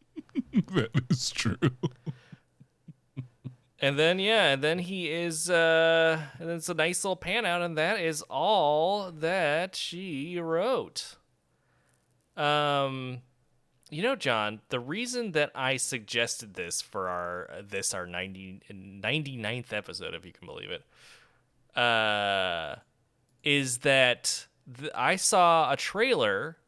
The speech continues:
Speaker 2: for the next Predator sequel, which is called Prey.
Speaker 1: Okay.
Speaker 2: Have you seen this trailer? It's very brief.
Speaker 1: I think, I think so. Yeah, it's, like, less than a minute long,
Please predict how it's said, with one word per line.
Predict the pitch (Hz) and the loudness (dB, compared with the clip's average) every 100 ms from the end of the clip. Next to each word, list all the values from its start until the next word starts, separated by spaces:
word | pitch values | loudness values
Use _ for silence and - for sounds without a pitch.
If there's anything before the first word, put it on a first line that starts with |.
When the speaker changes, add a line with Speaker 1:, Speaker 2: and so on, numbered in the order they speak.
| _ | _
Speaker 2:
for | - - 156 160 | -12 0 2 2
the | 160 165 | 0 -4
next | 180 160 - - - | 0 0 0 -8 -4
Predator | 175 175 170 165 | 0 0 0 -2
sequel, | - 247 - 82 - - _ _ _ _ | -2 -4 -6 -8 -8 -14 _ _ _ _
which | - 107 | -10 -8
is | - | -8
called | - 104 90 113 _ | -6 -4 -4 -6 _
Prey. | 196 226 123 - _ _ _ _ _ _ _ _ _ _ _ _ 127 | -6 -6 -6 -12 _ _ _ _ _ _ _ _ _ _ _ _ -12
Speaker 1:
Okay. | 139 - - 113 151 - - _ | -10 -8 -2 -2 -2 -6 -20 _
Speaker 2:
Have | 151 | -4
you | 156 | -2
seen | 190 180 | -4 -4
this | - | -2
trailer? | 120 92 - _ _ _ _ _ _ _ _ _ _ _ _ _ _ _ _ - | -2 -4 -8 _ _ _ _ _ _ _ _ _ _ _ _ _ _ _ _ -14
It's | - | -6
very | 175 | -4
brief. | 151 101 - - | -4 -8 -12 -4
Speaker 1:
I | 127 | 2
think, | 113 - 180 175 - - | 2 4 4 2 -4 -2
I | 131 | 2
think | 165 143 | 2 2
so. | - 101 98 | 2 4 4
Yeah, | 104 104 87 | 4 2 2
it's, | 107 | 0
like, | 85 | 0
less | 92 92 | 0 0
than | 101 90 | -2 -2
a | |
minute | 92 92 78 | -2 -2 -2
long, | 98 98 | -2 -4